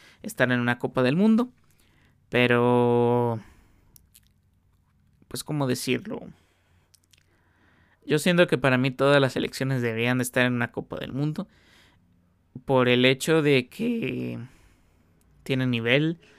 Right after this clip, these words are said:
Hay otras que sí no tienen el nivel que, que, que necesita para jugar la, la Copa del Mundo. Pero, eh, Perú, sinceramente, yo sí lo veo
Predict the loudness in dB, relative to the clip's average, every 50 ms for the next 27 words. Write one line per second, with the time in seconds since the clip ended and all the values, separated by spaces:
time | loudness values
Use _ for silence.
0 | _ _ _ _ -2 2 4 4 4 4 2 0 -2 -2 -4 -8 -12 -14 -12 -12
1 | -12 -14 -14 -14 -10 -8 -6 -4 -4 -4 -4 -6 -6 -8 -8 -6 -4 -4 -2 -2
2 | -4 -4 -6 -6 -8 -6 -4 -2 -2 -2 -2 -4 -6 -8 -8 -8 -8 -10 -12 -14
3 | -12 -10 -10 -10 -10 -12 -12 -12 -12 -12 -14 -12 -10 -10 -8 -8 -8 -10 -10 -12
4 | -14 -14 -16 -14 -14 -12 -6 -2 0 0 0 0 -2 -2 -2 -4 -6 -10 _ _
5 | _ _ _ _ _ _ _ _ _ _ _ _ -12 -12 -8 -6 -6 -2 0 0
6 | 0 0 2 2 2 2 0 -2 -6 _ _ _ _ _ _ _ _ _ _ _
7 | _ _ _ _ _ _ _ _ 0 2 2 4 4 4 2 0 -2 -4 -8 -20
8 | -20 -20 -20 _ _ -20 -20 _ _ _ -20 -20 -20 -20 -20 _ _ _ _ 0
9 | 2 2 2 2 0 0 0 4 4 6 6 6 6 6 6 6 4 2 0 -4
10 | -2 0 0 0 0 0 -2 -2 -4 -4 -4 -4 -2 -2 -2 -2 -4 -6 -6 -8
11 | -6 -4 -4 -2 -2 -2 -2 -2 0 0 0 -2 -4 -6 -8